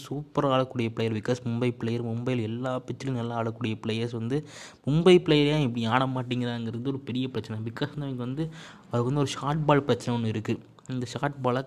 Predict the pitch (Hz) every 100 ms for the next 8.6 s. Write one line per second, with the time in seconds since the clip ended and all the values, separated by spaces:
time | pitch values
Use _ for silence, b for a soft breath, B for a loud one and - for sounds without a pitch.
0 | - 120 120 - 123 135 139 131 127 120
1 | 123 147 151 139 - 156 135 110 127 160
2 | 165 143 131 117 117 120 120 127 117 110
3 | 113 113 117 107 107 104 104 110 110 -
4 | B B B B - 127 135 127 117 117
5 | 117 - - - - 120 131 135 135 139
6 | 131 120 127 127 127 117 127 127 120 120
7 | 123 - 113 - - 131 127 - 120 120
8 | 127 113 113 117 117